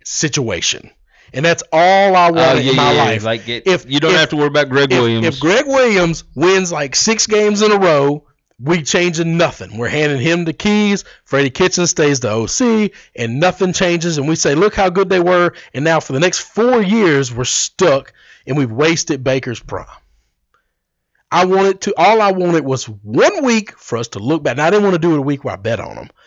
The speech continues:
Speaker 1: but one week for us to just get the hell beat out of us.
Speaker 2: Yeah.
Speaker 1: So John Dorsey says,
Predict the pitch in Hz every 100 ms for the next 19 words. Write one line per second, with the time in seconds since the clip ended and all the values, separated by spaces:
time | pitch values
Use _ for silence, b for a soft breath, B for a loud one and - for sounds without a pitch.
0 | b b b 120 110 - _ _ 123 247
1 | 311 233 202 _ - 127 123 117 113 -
2 | 127 123 147 190 170 110 95 87 85 87
3 | 120 - _ _ - 170 95 - _ -
4 | 147 135 165 165 160 170 160 151 131